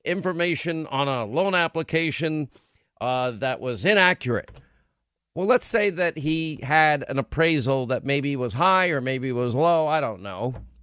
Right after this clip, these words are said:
First of all, the idea that Donald Trump ever filled out an application <laughs> is a pipe dream. I guarantee you he has accountants and lawyers that do all that crap. Um, anyway, but anybody that's gonna lend millions and millions of dollars,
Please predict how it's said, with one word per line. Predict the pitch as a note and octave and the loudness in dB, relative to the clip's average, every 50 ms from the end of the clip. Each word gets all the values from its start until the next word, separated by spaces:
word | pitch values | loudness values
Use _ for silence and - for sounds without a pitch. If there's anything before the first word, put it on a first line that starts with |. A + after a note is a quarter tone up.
| _ - - | _ -8 -4
First | F3+ F3+ - - | -4 -4 -4 -2
of | D3 | -2
all, | D#3 D3+ C#3 C3 - - | 0 0 0 -2 -2 -6
the | D3+ D3+ | -4 -2
idea | D3 D3+ C#3+ D#3+ D#3+ D3 | -2 -2 -2 -2 -4 -2
that | C#3 C3+ G#2 | -4 -2 0
Donald | D3+ C#3+ C#3+ C#3+ C3+ - | 0 0 0 0 -2 -2
Trump | - D3+ C#3 G2 | -2 -2 -2 0
ever | C#3 C3+ A#2+ A#2 | -2 -2 -2 -2
filled | - - D3+ C3+ B2 G#2+ | -4 -2 -2 -2 0 2
out | C#3+ D3+ D#3 C#3+ | 0 0 0 0
an | A#2+ A#2+ | 0 -2
application | A#2+ A#2+ - A2 A2+ - - A#2+ B2+ A2+ - - C3+ B2+ | -4 -4 -4 -6 -6 -4 -2 -2 -2 -2 -2 -4 -4 -4
<laughs> | |
is | F#2+ G2+ G2+ | -4 -6 -6
a | G#2 | -8
pipe | F#2+ - - - D3+ D3+ A#2+ | -10 -8 0 2 2 2 2
dream. | G2 - A2+ A2 A2 A#2+ A#2+ | -4 -4 -4 -2 -2 0 0
I | B2+ B2+ | 0 -2
guarantee | A2+ C3+ C#3+ D3 C#3 C3 A2+ - E3+ D#3+ | 0 0 -2 -2 -2 -4 -4 -4 -4 -2
you | C3+ C#3 C#3+ | -2 -2 -2
he | C3+ | -2
has | C3+ B2 G#2+ | -2 -2 -4
accountants | A#2+ - - - C#3 D#3 C#3+ - B2 C3+ - - | -6 -8 -6 -4 -4 -4 -4 -4 -6 -8 -6 -6
and | B2 A#2+ B2+ | -8 -6 -4
lawyers | C3+ D3 D3 C#3 C3 A#2+ - | -4 -4 -2 -2 -2 -4 -4
that | A2+ G2+ F2 | -6 -6 -4
do | A#2 G2+ | -4 -2
all | G#2 A2 G#2 | 0 0 0
that | F#2+ F#2+ F#2 | -2 -4 -8
crap. | - - - C2+ F2 F#2+ - - - _ _ _ _ _ _ - _ _ _ - | -8 -8 -6 -4 -4 -4 -4 -6 -16 _ _ _ _ _ _ -20 _ _ _ -2
Um, | B2+ C3 C3 C3+ C3+ C3+ - _ - | 2 2 4 4 2 -2 -4 _ 0
anyway, | G3+ A3+ G3 D3+ C3 C3 C3+ C3+ B2+ _ _ _ _ _ _ _ _ _ _ _ _ - | 2 2 2 2 2 0 0 0 -4 _ _ _ _ _ _ _ _ _ _ _ _ -2
but | G#3+ G#3 G3+ - - _ _ _ - | 2 2 2 2 0 _ _ _ 0
anybody | F3+ A3 C4+ D4+ C#4 B3+ C4+ B3+ G#3+ G#3+ | 0 2 2 0 2 4 4 4 4 2
that's | G3 G3 C#3+ - | 0 0 -2 0
gonna | - G3+ G3 F#3+ F3 | 0 0 0 2 0
lend | E3 F3 F#3 F#3 F3 D#3+ D#3+ D#3 D3+ | 0 2 2 2 2 2 0 0 0
millions | E3 F3+ F3+ F3+ F3+ F3+ E3+ D#3+ B2+ C3 | 0 0 2 2 2 0 0 0 0 0
and | D3+ D3 D3+ | 0 0 2
millions | E3 E3 E3+ E3 D#3+ D3+ B2 A#2 | 2 2 2 2 0 -2 -2 -2
of | C3+ B2 | 0 4
dollars, | D#3+ E3 F3+ F3 D#3 C3+ B2+ B2 A#2+ G2 - - | 6 6 6 6 4 4 2 0 0 -2 -6 -12